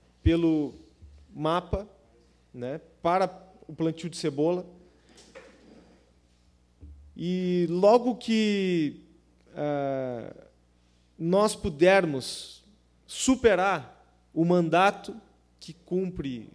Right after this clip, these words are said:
os gestores, a equipe do Banco Central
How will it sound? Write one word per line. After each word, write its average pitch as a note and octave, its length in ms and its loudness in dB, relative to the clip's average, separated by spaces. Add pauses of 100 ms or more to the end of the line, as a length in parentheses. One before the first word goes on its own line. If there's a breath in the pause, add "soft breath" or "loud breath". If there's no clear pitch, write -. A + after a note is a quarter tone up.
os C3+ 220 -12
gestores, D3+ 960 -2
a B2 80 -8
equipe C3 560 -8
do C3 160 -6
Banco F3+ 280 -2
Central D3+ 800 -2